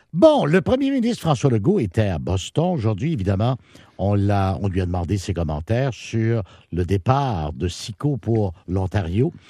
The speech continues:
Il a dit que, je le cite, « ça l'achale beaucoup » et il a, euh, recommandé finalement,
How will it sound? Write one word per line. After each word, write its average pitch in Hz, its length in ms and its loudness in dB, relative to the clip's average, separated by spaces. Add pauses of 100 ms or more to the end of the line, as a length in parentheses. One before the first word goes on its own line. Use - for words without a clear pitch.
(280)
Il 107 120 2
a 123 100 4
dit 131 200 0
que, 139 320 2
je 85 160 0
le 95 140 0
cite, « - 400 -4
ça - 260 0
l'achale 127 800 2 (300)
beaucoup » 113 480 0 (340)
et 131 240 4
il 107 260 0
a, 104 360 2
euh, 90 240 -2
recommandé 131 600 0
finalement, 107 540 -2